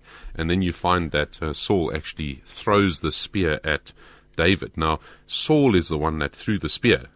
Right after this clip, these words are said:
It's, and, and we gotta realize that it, no evil spirit can make us do whatever it, it would have.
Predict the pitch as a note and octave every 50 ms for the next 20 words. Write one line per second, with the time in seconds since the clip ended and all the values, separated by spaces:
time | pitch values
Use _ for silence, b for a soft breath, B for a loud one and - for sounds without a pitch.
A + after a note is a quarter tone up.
0 | - - D#2 D2 - - - - - - D#2+ D#2+ D#2 - E2+ E2 E2 E2 D#2+ F2
1 | F2 F#2+ F2 D2+ E2 E2+ D#2+ D#2+ D2+ - E2 D#2 D2+ D2 - _ _ D#2+ D#2 D#2+
2 | F#2 A2+ G2 - F#2 F2 F2 F2 - - - - F2+ E2 D#2 - - E2 D#2 C#2+
3 | C2+ C#2 D#2 G2 A2+ - - - - D#2 C#2 - - - - - - E2 D#2 D2+
4 | C#2 F#2 F#2+ F#2+ F#2 E2+ D#2+ C#2+ - - _ _ D2 D#2 E2 D#2 D2 F2+ D#2 E2
5 | D#2+ D#2 - - - - E2 D2+ - - E2+ D#2 - D2 D2 - C2 D2 F#2+ F2
6 | B1 B1 -